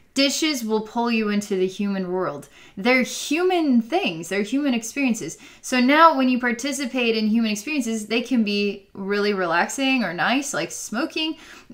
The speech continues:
or they can be annoying, like having to wash dishes, but you have to do it, you know. Um, but it, it, the, both of them are keeping you in the human world. They're keeping you more human.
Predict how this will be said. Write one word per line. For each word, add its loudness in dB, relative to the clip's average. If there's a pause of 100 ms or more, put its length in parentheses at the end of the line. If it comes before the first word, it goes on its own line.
or 4
they 0
can -2
be -2
annoying, 4
like 2
having -2
to -4
wash -2
dishes, -4
but -4
you -4
have -2
to -4
do -4
it, -2
you -6
know. -6 (360)
Um, -2 (120)
but 0
it, 2 (200)
it, 2
the, 0
both 6
of -2
them 6
are 4
keeping 0
you 2
in 2
the -2
human 0
world. 0
They're -2
keeping -2
you 2
more 2
human. -4